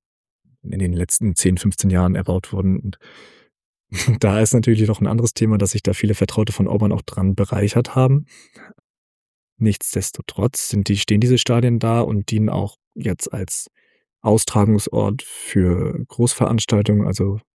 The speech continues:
für die Leichtathletik-W M, die da stattgefunden hat, die Schwimm-W M.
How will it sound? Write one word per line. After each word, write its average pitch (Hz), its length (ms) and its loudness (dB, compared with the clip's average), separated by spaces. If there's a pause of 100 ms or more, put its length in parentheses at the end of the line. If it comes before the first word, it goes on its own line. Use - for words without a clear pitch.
(580)
für 92 680 0 (100)
die 101 220 -6
Leichtathletik-W 104 760 2
M, 98 160 4
die 98 60 4
da 92 100 4
stattgefunden - 560 -2
hat, 92 140 -2
die - 60 -6
Schwimm-W 104 380 2
M. 98 300 -2